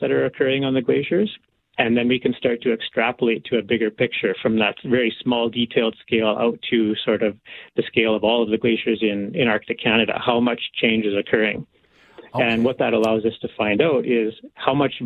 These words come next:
Speaker 1: volume of ice is being lost on a year-to-year basis.
Speaker 2: And does that sort of tell us what we need to prepare, prepare for in terms of, 'cause we always hear about rising sea levels as a result of melting s-,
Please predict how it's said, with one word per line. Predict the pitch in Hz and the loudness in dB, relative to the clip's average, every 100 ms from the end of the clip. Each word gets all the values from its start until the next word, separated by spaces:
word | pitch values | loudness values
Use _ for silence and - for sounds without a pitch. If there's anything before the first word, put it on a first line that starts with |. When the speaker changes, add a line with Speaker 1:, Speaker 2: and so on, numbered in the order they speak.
| - | 0
Speaker 1:
volume | 113 131 117 110 | 2 2 2 0
of | 104 | -2
ice | 110 120 110 - | 0 0 0 -2
is | 110 | -2
being | 104 110 107 | 0 0 2
lost | 104 117 - - | 0 -2 -6 -2
on | 107 | -2
a | 104 | 0
year-to-year | 113 107 107 107 107 | 0 0 2 0 2
basis. | 110 123 - - - _ _ _ _ - _ _ - | 0 -2 -6 -10 -14 _ _ _ _ -20 _ _ -4
Speaker 2:
And | 135 | -2
does | 123 127 | -2 -2
that | 135 | -4
sort | - 143 | -4 -4
of | 127 | -4
tell | - 139 | -4 -4
us | 123 | -2
what | 139 | -2
we | 127 | -2
need | 127 - | -4 -6
to | - | -10
prepare, | - 120 131 | -6 -2 -4
prepare | - 117 - 135 143 | -4 -6 -2 -2 -2
for | - 147 143 | -2 -2 -2
in | 135 117 | -2 -4
terms | - 131 123 | -4 -4 -2
of, | 117 101 | -4 -4
'cause | 117 | -4
we | 110 | -2
always | 127 127 | -2 -2
hear | 131 | -2
about | 123 113 | -2 -2
rising | 117 117 113 | 0 0 0
sea | 104 160 151 | -2 -2 -2
levels | 123 120 110 | -2 -4 -4
as | 113 | -4
a | |
result | 110 104 117 107 131 | -4 -4 -4 -4 -6
of | 113 98 98 | -8 -10 -12
melting | 147 113 107 | -6 -6 -4
s-, | 110 | -6